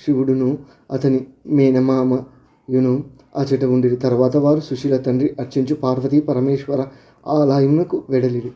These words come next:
అక్కడకక్కడే సుశీల తండ్రి దైవమునకు నమస్కరించి, "మా సుశీలకు తగిన వరుడు ఎచటనున్నాడని?" ప్రశ్నించినాడు. శివుని మేనమామ సుశీల తండ్రికి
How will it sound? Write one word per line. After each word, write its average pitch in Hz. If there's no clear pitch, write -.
అక్కడకక్కడే 131
సుశీల 139
తండ్రి 139
దైవమునకు 135
నమస్కరించి, 139
"మా 127
సుశీలకు 170
తగిన 139
వరుడు 156
ఎచటనున్నాడని?" 131
ప్రశ్నించినాడు. 127
శివుని 143
మేనమామ 139
సుశీల -
తండ్రికి 143